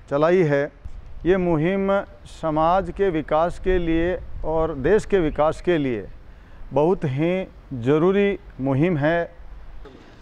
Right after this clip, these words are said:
मेरा इसमें यह है कि हमारा सबसे पहला यहाँ जो target है, वो target है भाई मृत्यु भोज बंद करना, और इसका प्रैक्टिकल तरीका। देखो, theory एक अलग होती है, practical एक अलग होता है।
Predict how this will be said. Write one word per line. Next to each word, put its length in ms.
मेरा 200
इसमें 320
यह 200
है 200
कि 180
हमारा 400
सबसे 460
पहला 420
यहाँ 280
जो 100
target 560
है, 260
वो 120
target 540
है 180
भाई 120
मृत्यु 500
भोज 400
बंद 220
करना, 440
और 140
इसका 440
प्रैक्टिकल 640
तरीका। 340
देखो, 340
theory 300
एक 160
अलग 240
होती 320
है, 160
practical 720
एक 140
अलग 220
होता 300
है। 60